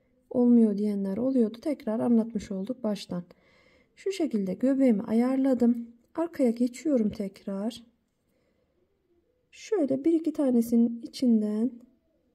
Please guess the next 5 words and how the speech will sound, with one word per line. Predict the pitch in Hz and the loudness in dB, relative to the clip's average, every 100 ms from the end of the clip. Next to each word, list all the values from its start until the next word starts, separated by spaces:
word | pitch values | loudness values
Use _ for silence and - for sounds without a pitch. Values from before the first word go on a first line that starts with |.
| _ _ _ _ _ _ | _ _ _ _ _ _
geçirip | - 349 349 247 208 202 220 - _ _ _ _ _ _ _ _ _ _ _ _ _ _ _ | -4 -4 0 0 2 -2 -6 -10 _ _ _ _ _ _ _ _ _ _ _ _ _ _ _
zürafamı | - 403 277 226 233 226 262 | -2 2 4 2 0 0 0
sıkılaştırıyorum. | - 254 247 214 202 - 208 214 - - _ _ _ _ _ _ _ _ _ _ _ _ _ _ _ _ _ _ _ _ - | -2 -6 -4 -2 -4 -8 -8 -8 -10 -16 _ _ _ _ _ _ _ _ _ _ _ _ _ _ _ _ _ _ _ _ 0
Eğer | 320 349 311 | 2 4 4
burada | 330 320 233 240 | 2 2 2 2